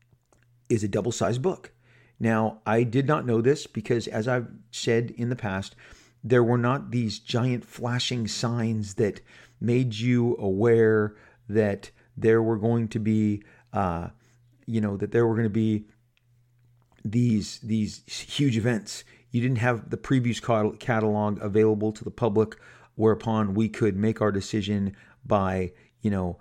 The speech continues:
by checking these, these, uh, you know, by, by, by, by, by checking off a, a list of events that we should order. Look, there's going to be a big double-sized issue of Daredevil done by your favorite,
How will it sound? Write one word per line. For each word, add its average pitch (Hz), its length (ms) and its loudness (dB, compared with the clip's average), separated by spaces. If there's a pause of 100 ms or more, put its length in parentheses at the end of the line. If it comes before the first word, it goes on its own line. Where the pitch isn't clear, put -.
(160)
by 104 140 -4
checking 107 460 -2
these, 107 400 0 (440)
these, 107 380 -2
uh, 92 360 -6 (1080)
you 123 100 -2
know, 98 160 -2
by, 98 240 -4
by, 101 180 -4
by, 98 140 -4
by, 98 220 -4
by 98 300 -4 (100)
checking 107 540 -2 (320)
off 107 340 0 (160)
a, 104 160 -4
a 101 100 -6
list 110 360 0
of 92 160 0
events 104 500 -4 (240)
that - 140 -2
we 113 120 0
should 101 220 -4
order. 113 340 0
Look, 156 280 -6
there's 175 240 -6
going 175 180 -6
to 165 60 -8
be 170 160 -8
a 151 40 -10
big 160 320 -8
double-sized 160 880 -6 (580)
issue 147 400 2
of 127 160 2
Daredevil 139 680 4 (280)
done 143 300 4
by 131 180 4
your 127 220 4
favorite, 131 600 2